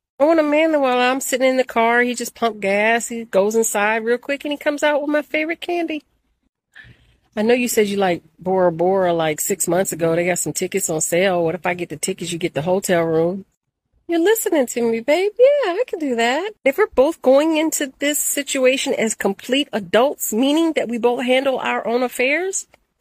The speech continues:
why can't we have sparks and romance? Why we, can't we have that together?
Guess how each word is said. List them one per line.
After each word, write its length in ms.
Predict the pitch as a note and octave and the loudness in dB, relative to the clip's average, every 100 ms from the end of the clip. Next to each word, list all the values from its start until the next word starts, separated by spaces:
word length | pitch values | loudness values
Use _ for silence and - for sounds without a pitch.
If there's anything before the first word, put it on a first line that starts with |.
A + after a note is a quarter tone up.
| _ _ _ - | _ _ _ -4
why 220 | B3+ A#4+ | 0 0
can't 320 | - F4 B4 A#4 | 0 2 2 2
we 140 | C#4+ | 0
have 220 | F3+ - | 0 -2
sparks 560 | - - - - - - | -4 -6 -10 -10 -8 -6
and 200 | - F3+ | -2 2
romance? 460 | F3 E3+ C#3+ C3 - | 4 4 2 -2 -4
Why 160 | F#3+ A#3+ | -2 -2
we, 180 | E4 | -4
can't 300 | E4 - E4 | -8 -2 -2
we 120 | D#4 D4+ | 0 0
have 200 | D#4+ E4 | 0 0
that 180 | E4 | -2
together? 640 | - A#3+ C4 G#4 - - | -4 -4 -4 -2 -4 -6